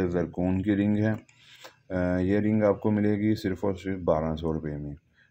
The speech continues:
अगर आप इनमें से कोई भी रिंग परचेज़ करना चाहते हैं तो हमारे दिए हुए नंबर पर WhatsApp कर सकते हैं। नेक्स्ट ये जो, अ,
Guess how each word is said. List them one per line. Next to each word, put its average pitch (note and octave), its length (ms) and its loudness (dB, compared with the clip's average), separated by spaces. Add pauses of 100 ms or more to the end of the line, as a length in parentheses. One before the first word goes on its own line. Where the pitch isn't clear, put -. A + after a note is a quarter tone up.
(420)
अगर G2 220 2
आप G#2+ 220 2
इनमें G#2+ 220 2
से A2+ 100 0
कोई G2 160 4
भी G#2 120 2
रिंग G#2+ 160 0
परचेज़ F#2 360 -2
करना F2+ 180 -2
चाहते F#2+ 220 -2
हैं G#2 180 0
तो G#2 80 0
हमारे F2+ 280 2
दिए E2+ 220 0
हुए F2+ 180 2
नंबर D#2+ 200 -2
पर E2 260 -4
WhatsApp E2+ 260 -8
कर F2+ 80 -4
सकते G#2+ 300 -2
हैं। A2+ 120 2
नेक्स्ट A2+ 440 -2
ये A2 440 4
जो, F#2+ 340 -2
अ, F2 320 -2